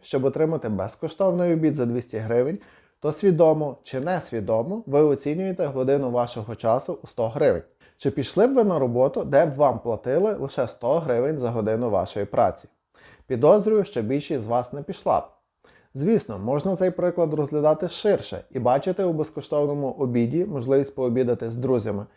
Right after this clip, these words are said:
зустрітись із колегами і весело провести час, а безкоштовний обід трактувати як приємний бонус. Але ж якщо ж сам безкоштовний обід спонукав вас витратити багато вашого часу, то порахуйте, у скільки ви таким чином оцінили свій час,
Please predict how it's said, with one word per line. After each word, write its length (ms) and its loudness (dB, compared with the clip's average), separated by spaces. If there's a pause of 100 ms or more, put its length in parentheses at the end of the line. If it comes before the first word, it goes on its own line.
(240)
зустрітись 640 -4
із 140 -8
колегами 680 0
і 60 -6
весело 420 0
провести 520 -4
час, 360 -2 (360)
а 120 0
безкоштовний 800 0
обід 380 -2
трактувати 580 -2
як 320 -4
приємний 460 -4
бонус. 520 -4 (360)
Але 320 4
ж 140 -6
якщо 320 -4
ж 60 -14
сам 400 0
безкоштовний 640 0
обід 400 -4
спонукав 600 -2
вас 280 2
витратити 640 -2
багато 460 -4
вашого 380 2
часу, 460 -2 (380)
то 120 0
порахуйте, 680 2
у 100 -8
скільки 500 -4
ви 280 0
таким 440 -4
чином 400 -4
оцінили 440 -4
свій 220 -2
час, 420 0